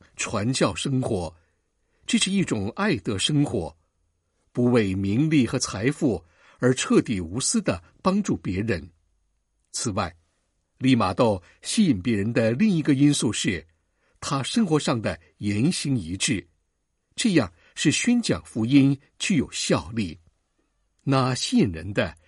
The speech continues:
是言行一致的见证。意大利人利玛窦最强大的力量是言行一致，他们是言行一致的人。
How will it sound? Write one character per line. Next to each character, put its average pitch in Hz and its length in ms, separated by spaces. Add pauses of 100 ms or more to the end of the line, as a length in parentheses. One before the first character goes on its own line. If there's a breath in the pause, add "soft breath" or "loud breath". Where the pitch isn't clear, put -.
(120)
是 - 240
言 104 400
行 131 320
一 101 240
致 - 160
的 123 120
见 101 300
证。 95 240 (1120)
意 127 220
大 123 180
利 127 100
人 107 440
利 139 160
玛 92 220
窦 85 340 (480)
最 139 200
强 123 320
大 208 120
的 139 120
力 139 180
量 101 260 (180 soft breath)
是 - 240
言 95 380
行 135 240
一 87 180
致， 98 320 (500)
他 - 160
们 113 120
是 101 300 (200 soft breath)
言 113 360
行 120 440
一 98 240
致 - 180
的 107 140
人。 82 400